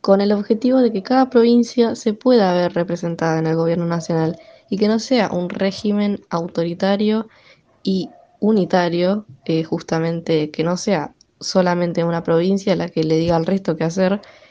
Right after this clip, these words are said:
ni la que más se beneficie, por lo que se mostró en contra claramente del Partido Unitario. Tenía también un criterio antieuropeo, ya que fomentaba la indus-,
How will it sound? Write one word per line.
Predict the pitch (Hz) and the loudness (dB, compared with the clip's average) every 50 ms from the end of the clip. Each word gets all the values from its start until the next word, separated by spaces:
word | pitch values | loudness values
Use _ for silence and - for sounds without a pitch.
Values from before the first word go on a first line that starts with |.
| _ _ | _ _
ni | - 190 180 180 180 185 | 0 0 2 2 2 2
la | 180 180 175 | 2 2 2
que | - 165 165 | 0 0 0
más | 175 180 - | 0 0 0
se | - 185 | 0 0
beneficie, | 170 165 160 160 165 - 160 160 - - 156 147 - - _ _ _ _ _ - _ _ | 0 0 0 -2 -4 -4 -6 -6 -6 -8 -8 -10 -10 -12 _ _ _ _ _ -20 _ _
por | - 170 - | -4 -2 -2
lo | 170 170 | -2 -2
que | 170 - 170 160 - - | -2 -2 -2 -2 -4 -6
se | - - - 165 | -8 -4 -2 -2
mostró | 160 156 156 - - - 196 190 180 - | -2 -2 -4 -6 -6 0 2 2 2 2
en | 160 156 156 160 | 0 -2 -2 -2
contra | - 190 180 170 165 160 - 160 156 | 0 2 2 2 0 -2 -2 -4 -4
claramente | 165 160 160 160 160 165 170 180 180 180 185 | -2 -2 -2 0 0 0 0 0 0 0 2
del | 170 165 165 | 0 0 0
Partido | - 165 165 165 - 180 180 | 0 -4 -4 -4 -4 -2 -2
Unitario. | 180 180 180 175 175 165 165 170 175 180 - _ - _ - _ _ _ _ _ _ | -2 -2 0 0 0 0 0 -2 -4 -6 -8 _ -20 _ -20 _ _ _ _ _ _
Tenía | - 190 190 202 208 220 202 | 2 2 4 4 4 2 2
también | 190 185 185 185 190 190 - | 2 0 2 0 0 0 0
un | 185 196 190 | -2 -2 -2
criterio | 202 208 190 196 196 185 185 190 185 - | -2 -2 -2 0 0 0 0 0 0 -2
antieuropeo, | 175 170 170 165 175 170 170 165 165 170 165 - 196 190 190 190 190 196 | -4 -4 -4 -4 -2 -2 0 0 -2 -2 -2 -2 0 2 2 2 2 0
ya | 190 - - 175 | -2 -4 -6 -4
que | 180 180 175 - - - | -4 -2 -4 -4 -6 -8
fomentaba | - - 170 165 165 165 165 170 165 - 175 175 180 175 | -10 -8 -6 -6 -4 -4 -6 -6 -4 -2 0 0 0 0
la | 165 | 0
indus-, | 165 160 165 170 165 - | 0 -2 -2 -4 -6 -8